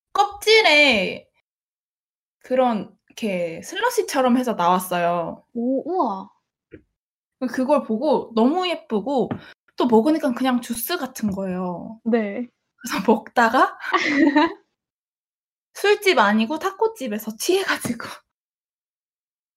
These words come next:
Speaker 1: 그게 저의 첫 칵-, 칵테일이었어요.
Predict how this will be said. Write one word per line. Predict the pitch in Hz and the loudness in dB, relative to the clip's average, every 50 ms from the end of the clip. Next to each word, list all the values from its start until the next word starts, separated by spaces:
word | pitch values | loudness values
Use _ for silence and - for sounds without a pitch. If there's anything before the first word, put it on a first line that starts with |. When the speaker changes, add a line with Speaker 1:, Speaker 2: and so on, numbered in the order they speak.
| _ _ _ _ _ _ _ _ _ _ _ _ _ _ _ _ _ _ _ _ _ _ _ _ _ _ _ _ _ _ _ _ _ _ _ | _ _ _ _ _ _ _ _ _ _ _ _ _ _ _ _ _ _ _ _ _ _ _ _ _ _ _ _ _ _ _ _ _ _ _
Speaker 1:
그게 | - - 247 269 | -10 -4 -4 -2
저의 | 262 269 240 233 233 | -2 0 0 -2 -2
첫 | - 349 349 - | -4 -6 -8 -8
칵-, | - - 359 359 - | -8 -6 -6 -6 -6
칵테일이었어요. | - - 381 370 370 - 381 359 311 233 220 - - - - - 190 202 | -6 -4 -4 -4 -2 -2 0 0 0 0 -2 -6 -6 -10 -12 -10 -8 -8